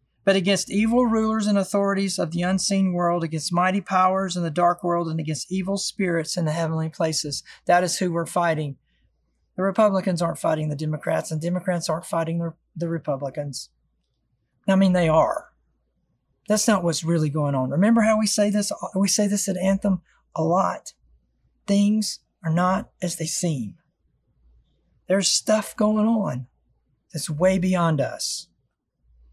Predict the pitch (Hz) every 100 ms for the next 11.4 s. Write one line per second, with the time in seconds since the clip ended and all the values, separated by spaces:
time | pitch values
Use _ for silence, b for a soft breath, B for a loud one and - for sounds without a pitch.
0 | _ _ _ - 156 277 320 - 160 113
1 | 156 196 _ _ - 185 175 233 262 -
2 | - 185 190 156 - 202 220 214 180 156
3 | 156 - - 220 254 - 139 180 247 185
4 | 120 - _ _ _ _ _ _ _ _
5 | _ 247 294 240 196 254 226 185 208 254
6 | 285 - 190 160 135 - - _ 165 151
7 | 175 165 151 160 143 120 170 214 226 -
8 | 180 - - _ _ _ 190 226 196 196
9 | 180 180 180 - - B B B - 220
10 | 220 196 262 233 226 214 202 190 180 160
11 | 220 269 - -